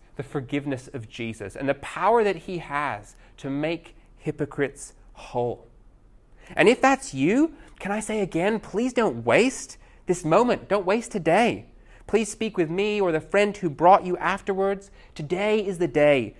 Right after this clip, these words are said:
to turn to Jesus and be free from the fear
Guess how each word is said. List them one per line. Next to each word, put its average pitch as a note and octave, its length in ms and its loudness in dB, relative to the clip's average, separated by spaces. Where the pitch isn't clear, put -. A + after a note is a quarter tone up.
to D#3 80 -10
turn A#3 440 -6
to G3+ 100 -10
Jesus A2+ 460 -10
and D#3 120 -6
be F3+ 100 -4
free G3 720 0
from E3+ 140 -6
the D3+ 80 -4
fear G#3+ 600 -6